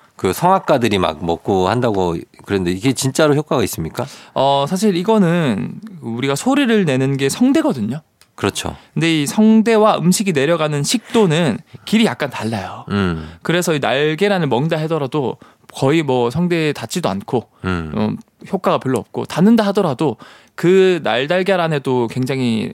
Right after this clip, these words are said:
Speaker 2: 끈적끈적한 점액질이 많은데
Speaker 1: 음.
Speaker 2: 이게 오히려 그거를 더 좀
Speaker 1: 음.
Speaker 2: 자연스럽게 우리가 나와야 되는데
Speaker 1: 음.
Speaker 2: 방해를 한다고 그러더라고요.
Speaker 1: 음.
Speaker 2: 그래서 별로 도움이 안 되고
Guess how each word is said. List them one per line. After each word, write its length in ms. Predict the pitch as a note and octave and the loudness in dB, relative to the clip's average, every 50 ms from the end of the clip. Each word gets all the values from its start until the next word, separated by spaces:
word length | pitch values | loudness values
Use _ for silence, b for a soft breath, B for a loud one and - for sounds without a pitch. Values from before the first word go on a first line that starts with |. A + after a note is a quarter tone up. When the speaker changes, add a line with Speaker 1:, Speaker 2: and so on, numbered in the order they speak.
| - - | -6 -2
Speaker 2:
끈적끈적한 720 | F#3 F#3+ G#3 A3 G#3 A3 G3 - G3+ F#3 D#3+ D3 C3+ B2 A#2 | 0 2 2 2 2 0 0 0 0 0 0 0 -2 -4 -4
점액질이 440 | - C3 C3+ D#3 D3+ - C#3+ B2+ | -2 -2 -2 -2 -2 -4 -4 -4
많은데 500 | G#2 - F#2 F#2+ G2+ G#2 G#2 G#2 G2+ G2+ F#2+ | -4 -4 -4 -4 -4 -4 -4 -4 -4 -4 -4
Speaker 1:
음. 280 | F2+ E2+ E2 D#2 D2+ D#2+ E2 | -4 -4 -6 -8 -10 -10 -8
Speaker 2:
이게 160 | - F3 F#3 G3+ | -4 0 0 2
오히려 680 | E3 E3+ G3 G#3+ G3 F#3+ F3 D#3+ D3+ C#3+ C3 B2 A2+ - | 2 2 2 2 2 2 2 2 2 2 0 -2 -4 -6
그거를 340 | - C3+ - D#3+ C#3+ C#3 B2 | -8 -6 -4 -2 -2 -4 -4
더 360 | - - C#3+ D#3 E3+ E3+ D3+ | -4 -2 0 0 0 0 -2
좀 460 | - - C#3 B2+ A#2+ A2+ G#2+ F#2+ E2 - - F2+ | -2 -2 -2 0 0 0 -2 -2 -4 -8 -6 -4
Speaker 1:
음. 380 | F#2 F2 D#2+ D#2 D2+ C#2+ D#2 - - | -4 -4 -4 -6 -8 -12 -14 -18 -12
Speaker 2:
자연스럽게 480 | - - D3 F#3+ A#3 A3+ A3+ F#3+ - C#3 | -6 -2 0 2 2 2 2 0 0 0
우리가 360 | B2 C3 B2 C3 A#2+ A2+ A2 | 0 0 0 0 0 0 0
나와야 240 | G#2+ G#2+ G#2+ A2+ B2 | 0 0 0 0 0
되는데 440 | A#2+ A#2 A2 G#2+ G#2+ G#2 G#2 G2 - - - | -2 -4 -6 -6 -6 -6 -8 -8 -10 -8 -6
Speaker 1:
음. 200 | F#2 F2+ E2+ D#2+ | -4 -4 -4 -4
Speaker 2:
방해를 300 | D#2 - C3+ E3+ G3 F3+ | -2 -2 0 2 2 2
한다고 240 | C3+ A2 G#2 G#2+ G2+ | 0 -2 -6 -8 -8
그러더라고요. 500 | - A2+ G#2+ - - G2 F#2 - - - - - | -8 -8 -8 -8 -8 -12 -14 -16 -20 -16 -10 -6
Speaker 1:
음. 580 | F2 F#2 F#2 F#2 F#2 F#2 F#2 F#2+ F#2+ F#2+ F#2 F#2 | -2 -2 0 0 0 0 0 0 0 -2 0 0
Speaker 2:
그래서 440 | C3 C3 D#3 C#3 B2+ A#2 A2 G#2 - - - | 0 0 0 0 0 0 -2 -4 -6 -6 -2
별로 200 | D3 D3 E3+ F3+ | 0 2 2 2
도움이 220 | - D3+ E3+ F#3 | 2 2 0 0
안 140 | D3 G#2 F#2+ | 0 0 -2
되고 340 | F#2+ G#2 A2 C3+ C3+ G#2+ - | -4 -4 -2 -2 -2 -2 -4